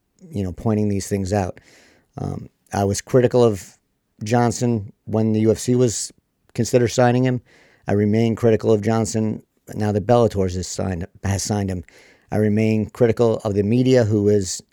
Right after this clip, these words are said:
ignoring everything about Johnson because they like the way he fights. I'm not gonna do it. I'm not gonna be part of that because Anthony Johnson, at this point, I don't think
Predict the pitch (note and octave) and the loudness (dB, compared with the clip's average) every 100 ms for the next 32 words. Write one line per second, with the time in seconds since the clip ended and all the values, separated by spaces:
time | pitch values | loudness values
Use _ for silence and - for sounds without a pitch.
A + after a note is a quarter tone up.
0 | - G2+ G#2+ A2+ A2+ A2+ A2 G#2+ G#2+ G2+ | -8 -4 0 0 0 0 0 0 0 2
1 | B2 A#2 B2 B2 B2 A#2 G#2+ G2 G#2+ G#2+ | 2 2 0 0 -2 -2 -2 0 2 2
2 | G#2 A2 A2 A2 G#2+ - _ _ _ - | 0 0 2 2 0 -6 _ _ _ -8
3 | A2 A2 F2+ - - - _ _ _ _ | -2 -2 -2 -6 -18 -18 _ _ _ _
4 | _ - - A2 A2 G2+ G#2 G2+ A#2+ D3 | _ -12 -4 -2 -2 -4 -2 0 0 -2
5 | - G2+ G#2 G2 G#2+ G#2 G#2 A2 A2 B2 | -4 -4 -4 -2 -2 -2 0 0 2 0
6 | - G#2+ G2+ A2+ G#2 F#2+ - - _ _ | -2 -6 0 2 2 0 -10 -18 _ _
7 | _ _ _ _ _ _ _ A2 A2 B2 | _ _ _ _ _ _ _ -4 -2 -2
8 | G#2+ A2+ A#2+ - D3 G#2 F2+ A2+ - C3 | 0 0 0 -2 -4 -4 -2 -4 -2 -2
9 | D3 - G#2 G#2 A2+ A2 G#2+ | -2 -4 -2 -2 -2 -2 -4